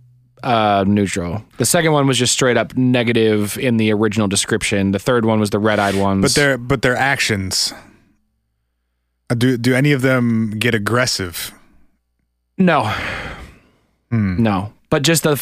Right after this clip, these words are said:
Speaker 1: the, the positive one was neutral or, like, not creating a sense of foreboding.
Speaker 2: I wish there was another side of the spectrum. So if this is, like, one, two, three, four, five, if we had negative one, negative two, negative three, the,
Speaker 1: Sure.
Speaker 2: the other way, and we had, like, progressively more helpful shadow people.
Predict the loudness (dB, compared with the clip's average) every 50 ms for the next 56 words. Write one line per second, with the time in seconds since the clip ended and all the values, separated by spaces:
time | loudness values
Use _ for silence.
0 | -4 -4 -2 0 0 0 -2 -6 -4 -2 -2 -2 0 0 0 2 2 2 2 2
1 | 2 2 2 2 2 2 2 2 2 2 2 0 0 0 2 2 2 2 0 0
2 | 0 0 0 0 -2 -2 -2 0 0 2 0 0 0 0 -2 -2 -2 -2 -4 -4
3 | -4 -4 -4 -2 -2 -2 -2 -2 -2 -2 -4 -4 -6 -8 -10 -10 -10 -10 -12 -16
4 | -20 -20 -20 _ _ _ _ _ _ _ _ _ -16 -14 -12 -12 -12 -14 -14 -8
5 | -4 -2 0 0 0 2 2 2 4 2 2 2 0 0 0 0 0 0 0 0
6 | 0 0 0 2 2 2 0 0 0 -2 -2 -2 -2 -2 -2 -2 0 0 0 0
7 | 0 -2 -4 -6 -10 _ _ _ _ _ _ -8 -4 -2 -2 -2 -2 -2 -2 -2
8 | -2 -4 -4 -4 -4 -6 -8 -14 _ _ _ _ _ _ _ _ _ _ _ _
9 | _ _ _ _ -4 -2 -2 -2 -2 -2 -2 -4 -2 -2 -4 -4 -2 -2 0 0
10 | 0 2 0 0 0 -2 -4 -4 -4 -4 -4 -2 -2 0 0 0 0 0 0 0
11 | 0 0 0 0 0 0 -2 -2 -2 -2 -2 -2 -2 -4 -6 -6 -6 -6 -4 -4
12 | -2 0 0 2 2 2 2 2 2 2 2 2 2 2 2 0 -2 -4 -10 -20
13 | -20 -20 _ _ _ _ _ _ _ -4 -2 0 0 0 0 0 0 -2 -4 -6
14 | -6 -6 -6 -2 0 0 0 0 0 0 0 0 0 2 2 2 2 2 2 0
15 | 0 -2 -2 -2 -2 0 0 0 0 0 0 0 0 0 0 -2 0 0 0 0
16 | -2